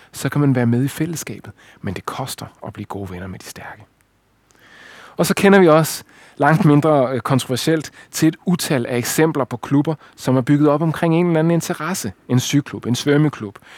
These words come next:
en klub for lokale forretningsmænd, og så videre, og så videre.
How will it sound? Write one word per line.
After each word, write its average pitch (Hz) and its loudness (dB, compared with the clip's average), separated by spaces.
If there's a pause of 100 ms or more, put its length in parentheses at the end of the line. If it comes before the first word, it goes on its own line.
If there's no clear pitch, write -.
(180)
en 139 2
klub 160 2
for 147 4
lokale 156 0
forretningsmænd, 131 -4 (500)
og 139 -2
så 135 -4
videre, 117 -4
og 113 -8
så 113 -8
videre. 95 -10